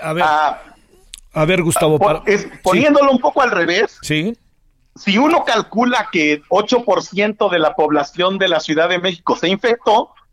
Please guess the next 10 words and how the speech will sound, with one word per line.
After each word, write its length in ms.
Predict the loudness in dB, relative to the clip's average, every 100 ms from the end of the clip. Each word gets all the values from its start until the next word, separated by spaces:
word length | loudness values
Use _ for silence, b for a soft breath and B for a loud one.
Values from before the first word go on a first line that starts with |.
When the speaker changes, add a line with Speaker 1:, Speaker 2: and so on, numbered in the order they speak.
| _ _ _ _ _
Speaker 2:
uno 240 | 0 2 0
diría 400 | 0 0 0 0
que 200 | 0 0
ese 220 | 0 2
número 580 | 4 2 2 2 0 0
entre 440 | 0 0 0 -2
cien 560 | -4 -10 -4 0 0 -2 _ _ _
o 180 | -2 0
entre 300 | 0 -2 -4
cincuenta 840 | -2 -4 -2 0 0 0 -4